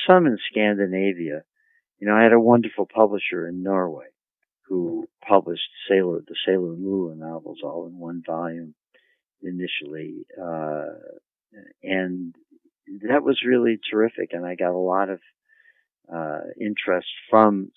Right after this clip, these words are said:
Scandinavia, from Sweden, from Denmark,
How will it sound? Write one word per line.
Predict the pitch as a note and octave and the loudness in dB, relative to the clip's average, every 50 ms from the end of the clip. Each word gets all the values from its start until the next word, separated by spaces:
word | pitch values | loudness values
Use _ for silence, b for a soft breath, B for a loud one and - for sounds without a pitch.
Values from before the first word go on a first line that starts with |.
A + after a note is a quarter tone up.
| - - - | -18 -12 -6
Scandinavia, | - F#2 F2+ F2+ D#2+ F2 E2 E2 E2 D#2 D2+ D2+ - - - - - - - _ _ _ _ _ _ _ _ _ _ - | -4 -4 -4 -4 -6 -8 -8 -8 -8 -10 -10 -12 -12 -14 -14 -14 -14 -16 -20 _ _ _ _ _ _ _ _ _ _ -2
from | G#2 G2 F#2+ F2+ - - - | 0 0 0 -2 -4 -6 -4
Sweden, | F#2 F#2+ F#2+ F2+ D2+ D#2 D#2+ D#2+ D#2+ - _ _ | -4 -4 -6 -6 -8 -10 -14 -14 -14 -16 _ _
from | F#2 F2 E2 D#2+ D#2+ D#2+ D#2+ D#2 D#2 - _ _ _ | -10 -8 -8 -8 -8 -10 -12 -12 -14 -18 _ _ _
Denmark, | - F2 F2 F2 E2 D#2 D2+ C2+ C2+ C2+ | -6 -6 -6 -6 -8 -10 -12 -14 -16 -18